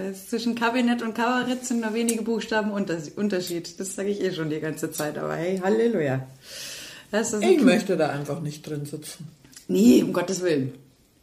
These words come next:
Speaker 1: Ich sag auch. Ich, ich möchte, ich würd mir auch ab jetzt tatsächlich wünschen, dass, ähm, alle, die jetzt immer nur meckern, meckern, meckern, da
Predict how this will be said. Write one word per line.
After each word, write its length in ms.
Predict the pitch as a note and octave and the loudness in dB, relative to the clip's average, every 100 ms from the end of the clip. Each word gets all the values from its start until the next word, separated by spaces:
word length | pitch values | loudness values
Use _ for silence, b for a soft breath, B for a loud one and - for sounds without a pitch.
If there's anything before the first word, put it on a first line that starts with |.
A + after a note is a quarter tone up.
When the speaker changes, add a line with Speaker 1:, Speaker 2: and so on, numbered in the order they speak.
| _ _ _ - | _ _ _ -10
Speaker 1:
Ich 200 | D#3 - | -8 -4
sag 180 | D3+ - | -4 -2
auch. 220 | C3 C3 | -4 -4
Ich, 160 | - - | -8 -8
ich 140 | - | 2
möchte, 320 | B3 G4+ - | 4 4 2
ich 200 | D#4+ B3 | -2 -2
würd 220 | A3+ D#4 E4 | 2 2 4
mir 180 | B3+ | 4
auch 60 | A#3+ | 4
ab 160 | G#3 F3+ | 0 2
jetzt 400 | A3 - - - | 0 0 -8 -2
tatsächlich 560 | G3 G3 G#3 F#3+ E3+ | -2 0 -2 -2 -2
wünschen, 680 | - D3 F#3+ B3+ - C#4+ C#4+ G#4+ - B B B B B | -2 4 8 8 6 6 6 4 -4 B B B B B
dass, 420 | G3+ G3+ G3+ - - | 2 2 0 -4 0
ähm, 440 | G3 F#3+ F#3 E3 - _ _ _ _ - - - _ - - - | 0 0 -2 -6 -12 _ _ _ _ -20 -20 -20 _ -20 -12 0
alle, 280 | F#3+ C#4+ F#4 | 4 4 4
die 120 | C4 | 4
jetzt 320 | G#3+ - - | 4 0 -2
immer 200 | A#3 C#4 | 4 8
nur 180 | B3 A#3+ | 8 8
meckern, 360 | G#3+ A#3+ D4 C4 | 6 2 4 4
meckern, 300 | B3 B3 G#3+ | 4 2 2
meckern, 380 | B3 G3+ C3+ C3+ | 2 0 -2 -2
da 240 | - - | -4 -12